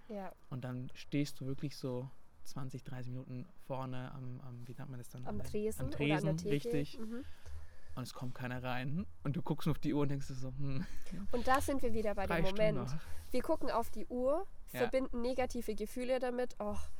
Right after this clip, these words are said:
Speaker 1: jetzt ist schon eine halbe, eine Dreiviertelstunde rumgegangen
Speaker 2: Ja.
Speaker 1: und es ist nichts passiert. Nur, weil wir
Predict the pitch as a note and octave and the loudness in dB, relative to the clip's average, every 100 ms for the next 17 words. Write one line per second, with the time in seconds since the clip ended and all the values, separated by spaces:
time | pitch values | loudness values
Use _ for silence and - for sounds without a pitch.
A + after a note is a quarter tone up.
0 | - - A3 G#3+ - - F#3+ G3 - - | -2 -2 -2 -2 0 0 0 -2 -2 -2
1 | G#3 G3 G3 G3+ G3+ G3+ F3 G3 G#3 F#3+ | -2 0 4 4 4 0 0 0 -2 -2
2 | F#3+ F#3 F3+ G3 G3+ - - G3 G3 G3 | -4 -2 -2 -2 0 2 4 4 4 2
3 | F#3 - F#3 - A3+ G3 G3+ - - - | 2 2 4 4 4 4 4 4 2 0
4 | - - - A3 A3 A3+ B3+ D#4+ C#4+ G3+ | 0 -2 4 6 8 8 6 4 0 2
5 | G3 | 2